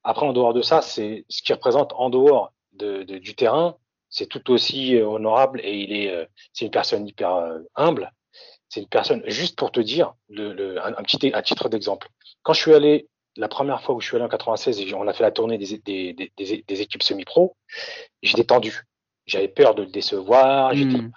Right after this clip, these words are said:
Speaker 1: tendu dans un pays, euh, complètement, euh, dépaysant de, de ce que je peux connaître et tout ça, j'étais seul. Et, euh, donc, euh, les deux, trois premiers jours, j'ai quasiment, je dormais pas et je mangeais pas.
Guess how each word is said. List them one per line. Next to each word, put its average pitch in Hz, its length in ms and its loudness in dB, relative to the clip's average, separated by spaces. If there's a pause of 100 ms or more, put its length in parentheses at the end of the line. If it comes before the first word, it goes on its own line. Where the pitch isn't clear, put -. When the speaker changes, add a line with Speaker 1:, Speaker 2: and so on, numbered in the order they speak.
(100)
Speaker 1:
tendu 117 380 -6
dans 117 200 -2
un 98 40 0
pays, 117 440 -2
euh, 87 120 0
complètement, 113 640 -4
euh, 92 40 -8
dépaysant 107 540 -2
de, 90 200 -6 (360)
de - 80 -12
ce - 60 -8
que 101 100 -6
je - 80 -10
peux - 100 -8
connaître 117 400 4
et 104 60 -2
tout - 80 -12
ça, 143 200 4
j'étais 101 220 -4
seul. 120 320 6 (840)
Et, 110 200 2
euh, 92 180 0
donc, 117 240 -4
euh, 104 240 -4
les 107 140 -4
deux, 143 260 -2
trois 147 160 0
premiers 123 240 -2
jours, 127 240 0
j'ai - 140 -12
quasiment, 113 440 -2
je - 140 -12
dormais 92 240 -4
pas - 260 2 (220)
et 120 120 2
je 117 80 -6
mangeais 120 220 -2
pas. - 220 0